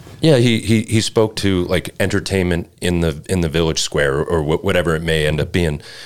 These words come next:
But, like, there's gonna be, you know, a stage for, for concerts and stuff like that. So it's, it's gonna be a destination,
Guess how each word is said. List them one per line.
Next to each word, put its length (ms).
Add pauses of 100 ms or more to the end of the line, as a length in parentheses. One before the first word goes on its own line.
(100)
But, 180
like, 140
there's 180
gonna 180
be, 300 (180)
you 140
know, 320 (340)
a 60
stage 560
for, 340
for 220
concerts 560
and 100
stuff 240
like 160
that. 180
So 160
it's, 140
it's 160
gonna 180
be 160
a 60
destination, 840